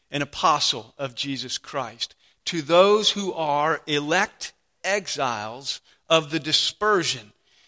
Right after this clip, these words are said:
in Pontus and Galatia, Cappadocia, Asia, and Bithynia, according to the foreknowledge of God the Father, in the sanctification of the Spirit,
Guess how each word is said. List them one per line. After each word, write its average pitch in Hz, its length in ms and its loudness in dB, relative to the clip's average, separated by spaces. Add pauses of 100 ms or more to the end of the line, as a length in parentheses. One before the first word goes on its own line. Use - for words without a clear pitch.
(100)
in 131 120 -12
Pontus 170 580 0
and 143 100 -10
Galatia, 156 540 0
Cappadocia, 165 1000 -2 (360)
Asia, 175 560 4
and 143 160 -4
Bithynia, 170 640 0
according 190 640 2
to 175 520 2 (360)
the 165 80 -4
foreknowledge 165 720 4
of 139 160 -8
God 143 560 0
the 135 80 -6
Father, 139 580 -8 (480)
in 170 140 2
the 170 100 4
sanctification 190 1300 2 (100)
of 147 500 -2
the 135 140 -8
Spirit, 131 760 -4